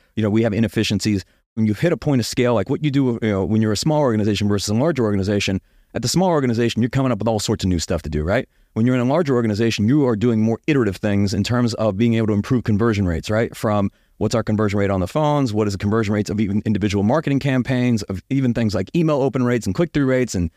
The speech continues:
you're trying to improve percentages because at a level of scale, those percentages are huge,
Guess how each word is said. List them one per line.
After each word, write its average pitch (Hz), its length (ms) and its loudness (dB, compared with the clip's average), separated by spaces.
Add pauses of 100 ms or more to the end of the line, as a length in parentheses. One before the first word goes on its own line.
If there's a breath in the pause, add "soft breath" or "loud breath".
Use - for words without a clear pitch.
(120 soft breath)
you're 117 100 0
trying 139 300 0
to 120 60 2
improve 113 260 0
percentages 95 640 -2 (240)
because 113 380 0 (200)
at 123 160 -2 (180)
a - 40 -4
level 127 320 0
of 98 80 -2
scale, 147 420 0
those 104 140 0
percentages 113 580 -2 (420)
are 110 140 0
huge, 143 720 -2